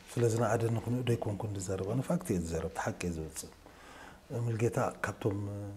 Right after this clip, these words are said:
مسايك سرحوا خلوا عقب الزهبان نسبي. كسوع خلوا ده سيل نسوع أسبي.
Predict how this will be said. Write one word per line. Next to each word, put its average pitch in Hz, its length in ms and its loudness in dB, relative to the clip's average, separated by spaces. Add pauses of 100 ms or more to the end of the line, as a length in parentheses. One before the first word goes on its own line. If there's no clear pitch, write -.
(440)
مسايك 110 340 2
سرحوا - 360 2
خلوا 95 340 2
عقب 95 260 0
الزهبان 87 500 -4
نسبي. 90 380 -6 (760)
كسوع 110 400 6
خلوا 101 240 2
ده 104 120 0
سيل 113 200 0 (140)
نسوع 90 340 0
أسبي. 90 340 -4